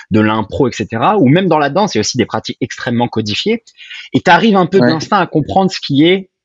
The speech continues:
Speaker 1: ou ce que toi tu pourrais dire qui est naturel et quelque chose de non naturel. Et là où, par exemple, avec, euh, avec Ido, quand t'es, on va dire, tu reçois l'information, euh, d'une source qui est assez haut niveau,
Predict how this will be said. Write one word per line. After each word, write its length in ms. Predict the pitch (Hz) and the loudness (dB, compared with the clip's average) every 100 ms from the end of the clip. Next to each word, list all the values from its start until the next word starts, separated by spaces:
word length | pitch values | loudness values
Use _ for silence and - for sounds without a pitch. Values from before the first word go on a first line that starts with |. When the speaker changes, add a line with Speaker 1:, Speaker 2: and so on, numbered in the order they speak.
| _ - | _ -6
Speaker 1:
ou 60 | |
ce 100 | - | -2
que 80 | - | 0
toi 180 | 123 180 | 2 0
tu 160 | - 143 | 0 -2
pourrais 240 | 143 139 | 0 0
dire 280 | 135 147 - | 2 0 -2
qui 140 | - | -2
est 60 | 110 | 0
naturel 580 | 120 131 - 120 180 - | 0 -2 -4 -2 -2 -2
et 80 | 101 | -4
quelque 160 | 117 | -2
chose 180 | - 156 | 0 0
de 240 | 113 139 - | 2 0 2
non 180 | 113 147 | 2 2
naturel. 420 | 127 - 90 85 _ - - - - - - | 0 -2 -8 -10 _ -18 -16 -16 -16 -18 -4
Et 100 | 135 | 2
là 180 | 143 208 | 4 4
où, 120 | 208 | 2
par 160 | 156 143 | 0 -2
exemple, 360 | 135 135 156 127 | -2 -2 -2 -2
avec, 340 | 110 113 - | 0 0 0
euh, 380 | 107 101 98 98 - | -2 0 -2 -4 -4
avec 360 | 107 104 98 | -2 -2 -4
Ido, 420 | 113 127 208 220 _ _ _ _ - | 0 2 2 0 _ _ _ _ -4
quand 220 | 196 208 | 0 0
t'es, 340 | 202 208 185 | 0 2 4
on 120 | 185 135 | 4 2
va 100 | 135 | 0
dire, 220 | 143 - | -2 -6
tu 140 | - | -4
reçois 360 | 113 127 - 143 | -2 -2 0 0
l'information, 720 | 131 120 127 117 - 143 139 - _ | 0 0 -2 -2 -2 0 0 -4 _
euh, 140 | 104 95 | -4 0
d'une 180 | 104 107 | 2 2
source 460 | - 139 127 - | 0 0 -2 -6
qui 220 | - 98 | -2 0
est 60 | 98 | 0
assez 460 | 95 101 127 120 - | 0 -2 0 0 0
haut 100 | 127 | 2
niveau, 480 | 113 113 139 208 - | 4 4 2 0 -2